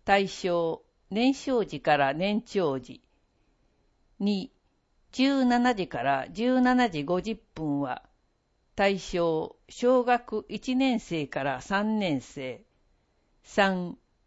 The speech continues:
十八時から十八時五十分は、対象、小学四年生から六年生。それぞれ全八回。ところ、陸上競技場。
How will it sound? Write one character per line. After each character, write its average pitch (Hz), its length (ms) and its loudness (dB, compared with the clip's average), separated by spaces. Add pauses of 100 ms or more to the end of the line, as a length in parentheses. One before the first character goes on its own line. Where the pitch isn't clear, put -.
十 247 280 0
八 247 380 -2
時 185 160 -6
か 151 140 0
ら 139 260 0
十 233 240 0
八 254 340 -2
時 185 140 -6
五 165 160 -2
十 214 160 -4 (180)
分 147 280 -2
は、 135 200 -4 (840)
対 214 240 4
象、 180 500 -2 (380)
小 247 320 0
学 233 320 -2
四 196 180 0
年 254 220 2
生 170 280 -4
か 151 140 -2
ら 139 160 0
六 160 320 -4
年 160 240 0
生。 - 400 -12 (560)
そ - 220 2
れ 233 160 8
ぞ 165 120 0
れ 139 360 -4 (120)
全 208 380 2
八 - 460 -8
回。 165 280 -4 (1040)
と 202 120 2
こ 214 220 0
ろ、 165 280 2 (460)
陸 202 320 0
上 247 320 2
競 190 380 4
技 165 180 -2
場。 139 420 -4